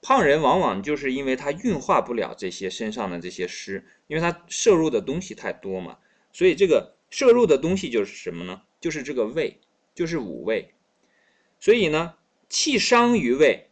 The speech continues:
为什么呢？因为你这个五味，它的消化是靠这个，它的这个运化啊，把五味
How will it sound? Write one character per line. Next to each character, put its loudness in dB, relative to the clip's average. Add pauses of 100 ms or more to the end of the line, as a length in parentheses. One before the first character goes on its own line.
为 8
什 0
么 -4
呢？ -2
因 2
为 4
你 0
这 2
个 6
五 -2
味， 2 (340)
它 -2
的 4
消 4
化 -2
是 -6
靠 0
这 -2
个， -6 (720)
它 0
的 6
这 2
个 2
运 -2
化 4
啊， -2 (680)
把 2
五 -2
味 4